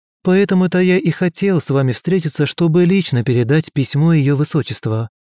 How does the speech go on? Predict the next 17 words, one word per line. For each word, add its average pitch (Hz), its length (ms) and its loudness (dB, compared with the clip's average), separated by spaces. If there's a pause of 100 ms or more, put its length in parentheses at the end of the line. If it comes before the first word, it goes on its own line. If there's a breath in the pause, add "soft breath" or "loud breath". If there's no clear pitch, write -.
(220)
Полагаю, 165 400 2
что 165 160 -2
принцесса 160 640 0
желает 139 420 2
посредством 143 580 0
этого 135 240 0
письма 175 360 0
напомнить 156 540 0
вам, 180 320 0 (280)
что 170 200 0
вы 202 160 4
однажды 202 360 2
встречались 185 640 0
в 120 60 -4
замке 156 420 0
вашего 151 380 2
дяди, 127 420 0